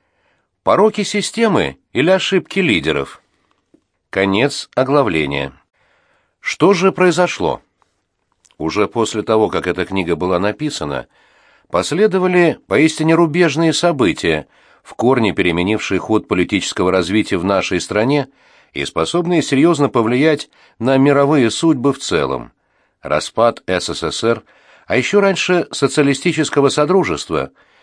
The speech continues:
привёл к резкому нарушению геополитического равновесия, и лишь будущее покажет,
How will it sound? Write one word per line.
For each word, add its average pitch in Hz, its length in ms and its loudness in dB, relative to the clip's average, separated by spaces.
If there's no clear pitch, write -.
привёл 101 300 2
к - 80 -6
резкому 123 380 2
нарушению 110 560 2
геополитического 107 1000 0
равновесия, 117 800 0
и 113 80 0
лишь 143 220 2
будущее 143 580 0
покажет, 107 640 0